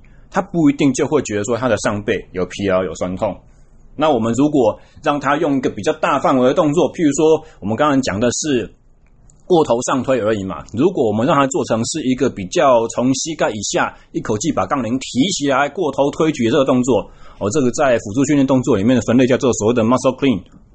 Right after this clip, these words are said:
呃，muscle snatch，不好意思，讲错了。哦，一把过头动作叫做 snatch，哦，抓举的动作。Muscle snatch 的意思就是说，我从膝下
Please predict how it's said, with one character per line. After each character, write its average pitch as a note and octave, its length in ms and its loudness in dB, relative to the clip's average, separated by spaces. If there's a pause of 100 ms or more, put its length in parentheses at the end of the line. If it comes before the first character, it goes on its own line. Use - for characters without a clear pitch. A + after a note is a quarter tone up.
(280)
呃， G2+ 460 2
muscle C3+ 320 0
snatch， D3+ 480 -8 (100)
不 - 80 -6
好 F#2+ 120 0
意 G#2 40 -2
思， G2+ 120 -6
讲 E2 180 -8
错 F#2+ 160 -4
了。 F2 80 -6 (160)
哦， G2 100 -8
一 C3+ 100 2
把 - 160 -2
过 - 180 -2
头 G#2 140 2
动 A#2 240 2
作 A2+ 200 2
叫 A2+ 120 2
做 G2 280 2
snatch， A2 320 -4 (220)
哦， F2+ 140 -6
抓 A#2+ 220 2
举 F#2 180 -12
的 E2+ 40 -12
动 G2 160 -4
作。 F#2+ 200 -6 (400)
Muscle E3+ 360 0 (120)
snatch G3 360 0
的 C#3 140 -2
意 F3+ 100 0
思 D#3 140 -6
就 D#3+ 120 -2
是 G#3+ 140 4
说， C#3 260 -2 (380)
我 A2+ 140 0
从 C3 320 0
膝 - 300 -6
下 C3 300 -2